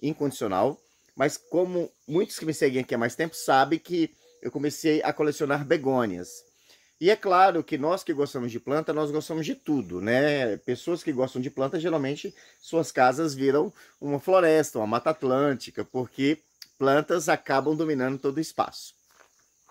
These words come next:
E eu, eu tenho uma paixão também pelos platicérium,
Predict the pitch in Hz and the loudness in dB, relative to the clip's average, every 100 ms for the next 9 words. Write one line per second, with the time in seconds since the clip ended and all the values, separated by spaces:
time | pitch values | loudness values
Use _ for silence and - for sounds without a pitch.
0 | - - _ - 165 220 240 131 92 - | -20 -20 _ -8 4 8 8 6 0 -2
1 | 160 - 185 196 214 - 185 196 214 170 | -2 0 -2 0 -2 0 -4 -2 -2 2
2 | 151 175 196 185 - - 156 - - 147 | 2 2 -2 -2 -4 -4 -4 -4 -6 -2
3 | 117 92 | 0 -2